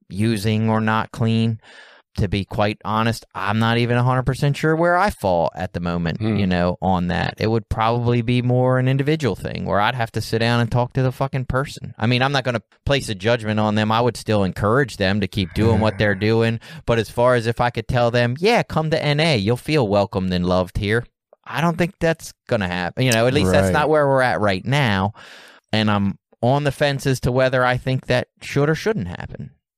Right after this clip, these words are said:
Speaker 1: You know, I really am.
Speaker 2: <laughs> So, so you're, you're actually bringing us around, which is a great segue into, I feel like I had this real beef with the word clean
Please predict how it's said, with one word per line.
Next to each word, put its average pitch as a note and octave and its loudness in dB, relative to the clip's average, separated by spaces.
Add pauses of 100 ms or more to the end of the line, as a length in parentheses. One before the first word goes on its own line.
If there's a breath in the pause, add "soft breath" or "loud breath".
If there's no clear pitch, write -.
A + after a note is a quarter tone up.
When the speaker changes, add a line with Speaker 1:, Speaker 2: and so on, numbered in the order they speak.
(160)
Speaker 1:
You - -8
know, A2 -2 (180)
I A#2 -2
really B2+ 2
am. E3 2
Speaker 2:
<laughs> - 0
So, A#2 2
so B2+ 0
you're, B2 2
you're C3+ -2
actually C#3 0
bringing C3 -2
us B2 -2
around, A2 2
which G2 -2
is G2 0
a G2 -2
great A2+ 0
segue F#2+ 0
into, F#2+ 0 (340 loud breath)
I B2+ 0
feel E3+ 2
like D#3 2
I B2+ 2
had B2 0
this A2 0
real D3+ 2
beef G#2 -8
with G2+ -2
the G2 -2
word C3 0
clean G#2+ -6